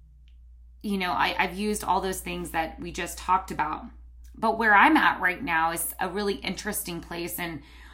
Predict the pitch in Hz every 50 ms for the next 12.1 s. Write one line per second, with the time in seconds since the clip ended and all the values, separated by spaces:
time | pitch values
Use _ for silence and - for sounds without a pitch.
0 | - - 214 208 208 214 220 220 262 226 - 220 220 - - 196 196 190 180 175
1 | 160 - - - 180 175 180 - 208 185 175 175 170 165 160 - - - - 185
2 | - - 196 202 - - - - 190 202 208 185 175 175 170 165 - - - 180
3 | 180 180 - 185 180 170 170 - 170 151 - 190 196 196 180 170 165 165 160 -
4 | 170 170 170 165 160 - - - - - - - - - 185 190 190 185 180 180
5 | 175 170 170 180 - - - - - 180 - 185 202 208 262 269 269 254 254 254
6 | 247 247 240 240 - - - 190 185 185 180 180 180 180 180 175 - - - -
7 | - - 185 196 190 190 185 180 175 175 160 - - - 202 214 226 240 247 226
8 | - - 208 196 190 196 196 196 190 - - - 180 180 180 175 170 165 - -
9 | - - - - - - - - - - - - - - - - 190 202 185 151
10 | 190 180 165 170 185 214 277 277 - - - - 185 190 190 190 180 175 196 196
11 | 202 202 180 175 - - - 185 202 233 226 - - 226 202 185 180 180 175 175
12 | 165 -